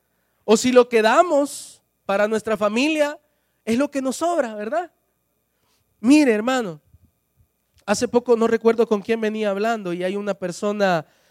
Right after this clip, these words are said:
un indigente allá abajo por el colegio, siempre pasa por ahí, creo que con Arturo veníamos hablando de eso. Él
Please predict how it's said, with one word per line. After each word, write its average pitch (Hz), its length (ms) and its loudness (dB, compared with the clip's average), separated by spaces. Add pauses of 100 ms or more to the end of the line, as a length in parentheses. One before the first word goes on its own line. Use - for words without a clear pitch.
(260)
un 226 180 2
indigente 214 600 -2
allá 175 520 -2
abajo 175 480 -6
por 156 180 -6
el 151 100 -6
colegio, 165 400 -4
siempre 202 300 -6
pasa 202 260 -8
por 175 160 -10
ahí, 175 220 -8 (300)
creo 208 160 0
que 202 100 -6
con 190 140 -6
Arturo 185 360 -4
veníamos 170 480 -6
hablando 160 380 -6
de 151 160 -6
eso. - 180 -12 (960)
Él 277 320 4